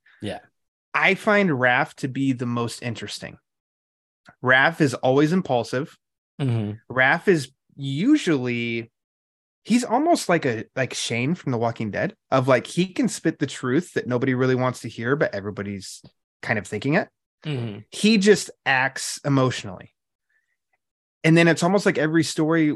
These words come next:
Speaker 2: with Raph, and people can look down of, like, "Man, he's a dick and he's a dick." Like, every story, he's like,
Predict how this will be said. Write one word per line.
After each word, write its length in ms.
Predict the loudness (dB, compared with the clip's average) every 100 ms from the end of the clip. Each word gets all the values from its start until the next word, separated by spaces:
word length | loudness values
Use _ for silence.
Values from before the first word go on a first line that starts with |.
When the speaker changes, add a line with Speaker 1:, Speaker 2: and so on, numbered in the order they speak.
| -4
Speaker 2:
with 320 | -4 -2 -2
Raph, 280 | -4 -4 -2
and 100 | -4
people 240 | -4 -4
can 220 | -2 -2 -2
look 160 | -4
down 260 | -4 -6 -6
of, 120 | -4
like, 280 | -4 -4 -8
"Man, 180 | -6 -4
he's 160 | -4 -4
a 60 |
dick 260 | -6 -6 -6
and 80 | -10
he's 100 | -6
a 20 |
dick." 180 | -4 -2
Like, 180 | -6 -2
every 260 | -2 -2 -4
story, 420 | -4 0 2 0
he's 280 | -2 -4 -2
like, 260 | -2 -6